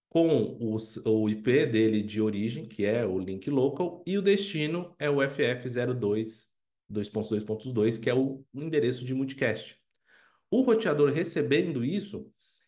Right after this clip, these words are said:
ele vai responder pra esse cliente o seguinte: "Olha, eu tenho esse prefixo aqui, dois mil e um D B oito barra meia quatro, e então você pode usar esse prefixo,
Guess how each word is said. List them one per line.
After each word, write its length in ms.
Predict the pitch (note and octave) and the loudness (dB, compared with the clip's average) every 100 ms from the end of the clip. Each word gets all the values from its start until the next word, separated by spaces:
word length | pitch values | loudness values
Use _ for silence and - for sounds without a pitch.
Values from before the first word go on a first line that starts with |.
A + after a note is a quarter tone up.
| - | -6
ele 180 | D3 D#3 | -2 -2
vai 220 | D3 F3+ | -2 -2
responder 440 | A3 - D#3+ C#3+ D3 | -2 -4 -4 -2 -2
pra 100 | C#3+ | -4
esse 160 | - | -10
cliente 340 | - C#3 D3+ E3+ | -4 -2 -2 -4
o 40 | |
seguinte: 480 | - D#3+ C#3+ A#2 - | -8 -4 -2 0 2
"Olha, 360 | B2 F#2 F2 - - | 2 2 -4 -10 -2
eu 300 | C#3 E3 E3 | 0 2 0
tenho 380 | C#3+ C3+ B2+ B2+ | 2 2 2 -2
esse 400 | C3+ F3 G3+ E3+ | 0 0 0 -4
prefixo 520 | C#3 A#2+ A#2+ A2 - | -6 -6 -6 -6 -4
aqui, 280 | G#2 - C3+ | -6 -4 -4
dois 240 | C3+ A2 | 0 0
mil 240 | A2+ A2+ G#2+ | 0 0 0
e 20 | |
um 80 | G#2+ | 0
D 80 | G2 | 0
B 160 | G2 | 0
oito 560 | G2 F#2+ F2+ - E2 - _ _ _ _ - | 2 2 0 -4 -14 -16 _ _ _ _ -6
barra 380 | G#2 G2+ F#2+ | 0 0 -2
meia 260 | F#2 F#2+ A2 | -6 -4 -4
quatro, 540 | - B2 C3+ - - _ _ _ _ _ _ | -2 -2 -2 -6 -12 _ _ _ _ _ _
e 100 | G3+ | -4
então 300 | A3+ A3 F3 | -2 0 0
você 240 | F#3+ F#3 F3 | 0 -4 -4
pode 380 | E3 D#3 D3+ | -2 0 0
usar 420 | G#3 B2 B2+ D#3 D3 | -2 -2 0 2 2
esse 300 | E3 E3 D#3+ | 0 -2 -6
prefixo, 760 | E3 D#3+ C#3 B2 - F3 E3+ | -6 -4 -4 -6 -6 -8 -10